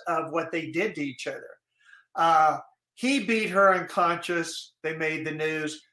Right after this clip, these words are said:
She ran him over and hit him with a car. They made the news.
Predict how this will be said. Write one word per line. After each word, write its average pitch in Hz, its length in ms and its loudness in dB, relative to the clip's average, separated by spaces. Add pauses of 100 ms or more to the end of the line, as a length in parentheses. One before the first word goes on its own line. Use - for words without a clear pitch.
(120)
She 233 500 0
ran 202 320 6
him 180 300 0
over 175 340 2
and 147 100 -8
hit 180 140 2
him 180 140 0
with 160 180 -2
a 156 60 -4
car. 160 580 2 (260)
They 160 140 -4
made 156 340 -2
the 160 80 -4
news. 156 580 -4